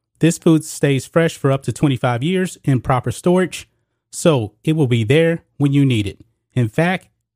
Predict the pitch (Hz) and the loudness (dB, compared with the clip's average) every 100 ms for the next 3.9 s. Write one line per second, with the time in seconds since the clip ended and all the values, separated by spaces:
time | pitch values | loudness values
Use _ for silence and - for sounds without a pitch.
0 | _ 135 170 151 147 147 151 156 151 139 | _ 2 4 4 2 2 2 2 0 -4
1 | _ _ _ _ 123 120 131 151 - 156 | _ _ _ _ -2 2 2 0 -2 2
2 | 143 139 139 117 92 - _ _ _ _ | 2 2 2 0 -2 -10 _ _ _ _
3 | _ _ - 139 185 175 156 101 | _ _ 0 2 2 2 0 -2